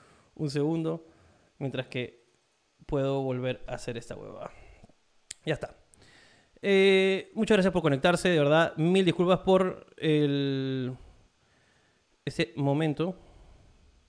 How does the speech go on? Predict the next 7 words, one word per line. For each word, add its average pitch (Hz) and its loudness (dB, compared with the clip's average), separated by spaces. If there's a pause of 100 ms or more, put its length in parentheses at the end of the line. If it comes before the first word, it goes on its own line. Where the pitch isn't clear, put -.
(1400)
Ahí 123 -6
está, 117 -6 (380)
ya 131 -4
está. 120 -6 (440)
Ahí 131 -8
está 147 -2
Jorge. 139 -4